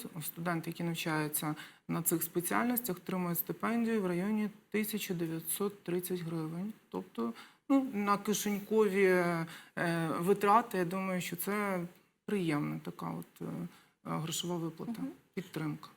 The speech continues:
Speaker 2: Для абітурієнтів, які мешкають не в Хмельницькому або не в Хмельницькій громаді, важлива наявність також і гуртожитка для того, аби було де жити, поблизу коледжу і так далі. Чи є така можливість?
Speaker 1: Так, ви знаєте, е,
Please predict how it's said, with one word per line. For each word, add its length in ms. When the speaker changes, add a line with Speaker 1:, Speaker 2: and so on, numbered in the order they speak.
Speaker 2:
Для 160
абітурієнтів, 640
які 180
мешкають 840
не 540
в 120
Хмельницькому 680
або 180
не 100
в 60
Хмельницькій 480
громаді, 480
важлива 360
наявність 360
також 280
і 40
гуртожитка 720
для 120
того, 200
аби 200
було 300
де 180
жити, 360
поблизу 560
коледжу 680
і 140
так 160
далі. 320
Чи 140
є 140
така 220
можливість? 580
Speaker 1:
Так, 220
ви 80
знаєте, 440
е, 760